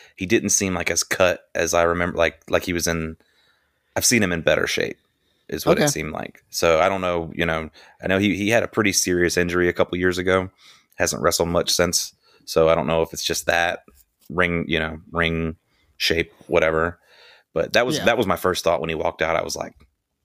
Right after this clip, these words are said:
Speaker 1: "Ibushi, you look a little,
Speaker 2: <laughs>
Speaker 1: a little flabby, buddy." Um, but, and then, like, so Ibushi's thing is he's, like, a trained, like,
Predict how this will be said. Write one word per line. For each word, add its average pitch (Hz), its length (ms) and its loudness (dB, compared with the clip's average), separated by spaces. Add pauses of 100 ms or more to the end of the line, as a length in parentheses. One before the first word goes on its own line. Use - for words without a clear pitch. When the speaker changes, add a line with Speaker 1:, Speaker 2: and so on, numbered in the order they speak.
(1300)
Speaker 1:
"Ibushi, - 440 2 (200)
you - 120 -2
look - 140 2
a - 40 2
little, - 160 2
Speaker 2:
<laughs> - 1160 -6
Speaker 1:
a - 20 -14
little - 160 0
flabby, 95 440 0
buddy." 82 380 -2 (1400)
Um, 82 500 4 (1080)
but, 87 220 2 (180)
and 101 160 0
then, 95 160 0
like, 90 200 0
so 98 200 4
Ibushi's 117 380 2
thing 95 260 2
is 87 240 -2
he's, 101 240 -2
like, 92 160 -2
a 87 100 0
trained, 87 540 0
like, - 260 -8